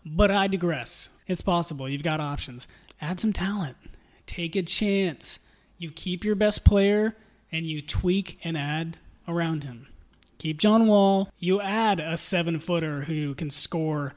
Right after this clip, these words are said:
from anywhere on the court and is completely unstoppable on the offensive side of the ball. Maybe you add championship winning,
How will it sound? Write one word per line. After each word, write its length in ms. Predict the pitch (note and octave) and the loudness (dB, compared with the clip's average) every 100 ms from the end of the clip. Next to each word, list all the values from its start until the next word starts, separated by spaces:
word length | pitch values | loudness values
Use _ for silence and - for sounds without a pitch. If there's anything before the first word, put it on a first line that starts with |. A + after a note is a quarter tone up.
| _ | _
from 220 | - E3+ | -6 -4
anywhere 360 | E3+ E3 D#3 D3+ | -2 0 0 -2
on 100 | C#3+ | -4
the 60 | |
court 280 | - D3+ C3+ | -6 -6 -6
and 180 | E3+ D3 | -8 -6
is 120 | C3 | -6
completely 400 | D#3+ C#3+ D#3+ C#3 | -4 -4 -4 -6
unstoppable 640 | C3 - C#3+ B2+ - C3 B2+ | -6 -6 -6 -8 -8 -10 -10
on 160 | B2 | -10
the 80 | B2+ | -10
offensive 440 | B2 B2 B2+ C3 | -10 -10 -12 -8
side 220 | - B2+ B2 | -8 -8 -10
of 80 | |
the 80 | B2 | -12
ball. 380 | A#2 A2+ C3 - _ _ | -12 -12 -14 -20 _ _
Maybe 240 | D3 D#3+ F#3 | -10 -4 0
you 260 | G3 G#3+ | 2 4
add 560 | G#3+ A#3+ A3+ F3+ D3+ C#3 - _ - | 4 4 2 2 0 -4 -12 _ -2
championship 1000 | - G#3 G3+ G3+ G#3 G3 F3+ - F#3 E3+ | 2 4 4 4 4 4 2 2 2 2
winning, 580 | F3 F3+ F3 F3+ F3+ | 2 4 4 2 -2